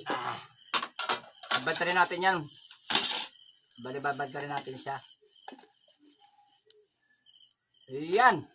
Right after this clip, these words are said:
O, di ba? Ito pala yung kangkong na niluto ko sa talbos ng saging. Yan, na, na wala mantika, ah.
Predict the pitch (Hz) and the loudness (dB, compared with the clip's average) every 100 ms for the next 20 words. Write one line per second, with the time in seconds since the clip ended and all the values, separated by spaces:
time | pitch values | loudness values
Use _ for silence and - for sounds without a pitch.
0 | 110 113 - 170 202 - - - - - | -14 -10 -4 -4 -4 -10 -20 -20 -20 -20
1 | - - _ - - - - - _ - | -20 -20 _ -20 -12 -8 -8 -12 _ 2
2 | 160 175 196 202 202 190 196 202 196 196 | 4 8 10 10 10 6 8 8 10 8
3 | 196 202 190 190 185 185 180 - - 165 | 8 8 8 12 12 12 12 8 0 2
4 | 165 170 - - 339 349 339 330 302 - | 2 2 6 8 8 6 6 2 0 -8
5 | - - 640 679 - - _ - 147 147 | -20 -20 -16 -16 -16 -20 _ 2 4 6
6 | 175 170 123 - - - - - - _ | 4 2 -2 -10 -20 -20 -18 -20 -20 _
7 | _ _ - - - 127 143 156 165 170 | _ _ -20 -16 -4 0 2 6 8 10
8 | 170 165 170 147 147 147 | 8 6 2 2 2 2